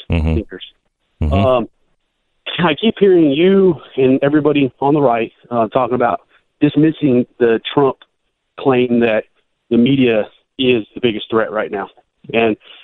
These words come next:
Speaker 2: I would like you, because of your history background, I'm a history person, I would like to hear your thoughts and your, if you seat reason firmly in your chair and look at it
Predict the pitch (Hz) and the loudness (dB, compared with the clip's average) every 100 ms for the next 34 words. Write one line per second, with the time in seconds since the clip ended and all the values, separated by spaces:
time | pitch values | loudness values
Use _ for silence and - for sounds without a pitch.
0 | - 143 151 139 - 185 160 156 120 117 | -6 -2 0 -2 -2 0 0 -2 -4 0
1 | 120 113 - 131 113 113 113 117 113 104 | 0 0 -2 -2 -2 -2 -2 -2 -2 -2
2 | 117 123 117 - 117 - 107 - _ _ | -4 -4 -6 -4 -4 -2 -6 -8 _ _
3 | - 113 127 127 - 101 120 107 107 135 | -4 0 0 -2 -4 -2 -2 -2 0 0
4 | 156 - 107 107 - - _ _ _ _ | 0 -2 -4 -4 -8 -20 _ _ _ _
5 | - 113 113 135 135 - - - 127 - | -4 0 2 2 0 -4 -14 -10 -8 -4
6 | 139 - 147 147 123 139 139 139 123 135 | -6 -4 -4 -2 0 0 2 0 0 0
7 | 143 139 143 139 156 127 98 - _ _ | 2 2 0 0 0 -2 -4 -10 _ _
8 | - 123 120 117 156 - 107 104 | -4 -2 0 0 0 0 -2 -4